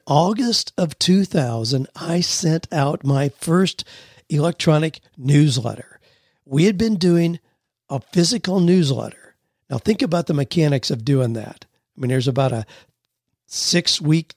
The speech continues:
delay in <laughs> having things go out in a physical newsletter, just because the time sequence, getting things laid out,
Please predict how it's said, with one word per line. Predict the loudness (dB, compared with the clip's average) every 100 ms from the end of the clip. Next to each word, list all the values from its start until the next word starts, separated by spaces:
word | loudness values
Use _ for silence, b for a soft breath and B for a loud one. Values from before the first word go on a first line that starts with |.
| -4
delay | -4 -2 0 0 0 -4 -8 _ _
in | -4 0
<laughs> |
having | 2 2 2 -4
things | -2 0 2 0 -4 B B B B 0
go | 2 2
out | 2 2 2
in | 0
a | 0
physical | 0 0 0 0 2
newsletter, | 4 2 2 -2 -4 -14
just | -4 -4 -4
because | -2 -2 0
the | -4
time | -4 -2 0 0
sequence, | -2 -2 -2 0 0 -2
getting | -4 -4 -4
things | -4 -4
laid | -4 -2 -2
out, | -2 -2 -4